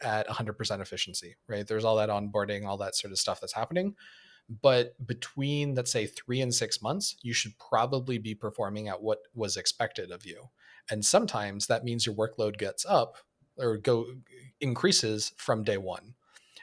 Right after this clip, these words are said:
And so sometimes after, like, six months, you're like, "Man, I'm doing way more than I was doing day one." And it's like, "Yeah, you're performing now. That's what is supposed to happen." Um, and sometimes you think, "Man, I just wanna go somewhere else and be able, like, I,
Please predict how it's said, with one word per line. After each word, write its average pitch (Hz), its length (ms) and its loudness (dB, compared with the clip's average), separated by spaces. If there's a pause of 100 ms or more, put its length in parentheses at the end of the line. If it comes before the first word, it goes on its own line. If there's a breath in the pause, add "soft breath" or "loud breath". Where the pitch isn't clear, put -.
And 131 120 6
so 143 140 8
sometimes 170 440 6
after, 127 260 6
like, 113 180 4
six - 240 2
months, 135 180 4
you're 127 80 2
like, 127 160 -2
"Man, 156 160 2
I'm 127 140 6
doing 135 340 4
way 131 220 4
more 131 220 6
than 113 120 4
I 110 100 4
was 107 140 0
doing 110 340 0
day 107 160 2
one." 113 240 2 (460 loud breath)
And 151 60 4
it's 147 100 6
like, 143 140 6
"Yeah, 196 240 8
you're 107 260 -2 (260)
performing 113 580 2
now. 92 340 -6
That's 110 260 2
what 110 300 0
is 113 200 0
supposed 113 300 -2
to - 60 -2
happen." 113 380 0 (420 soft breath)
Um, 98 600 -6 (640)
and 120 400 8
sometimes 127 460 2
you 123 80 2
think, 120 340 -2
"Man, 139 200 2
I 120 120 0
just 143 200 0
wanna 127 160 0
go 117 140 2
somewhere 110 340 2
else 131 260 2
and 101 300 -8
be 107 160 -2
able, 107 200 -2
like, 104 280 -4
I, 139 160 4